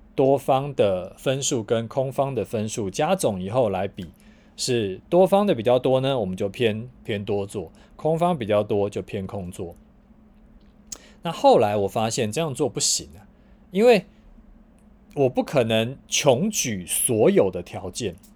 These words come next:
所以变成说我只能凭我的感觉、凭我的主观去挑我想要挑的条件。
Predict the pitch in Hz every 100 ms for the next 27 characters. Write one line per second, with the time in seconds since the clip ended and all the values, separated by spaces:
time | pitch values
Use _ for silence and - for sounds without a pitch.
0 | - - _ _ - - 220 226 262 170
1 | 147 147 175 180 147 185 127 101 98 98
2 | 117 - - _ _ - 131 175 240 120
3 | 98 110 107 113 98 90 - 101 110 -
4 | 165 208 117 113 - 113 90 - 139 147
5 | - 190 135 92 - - - 214 220 117
6 | 123 - 80 101 104 113 101 95 104 87
7 | - 92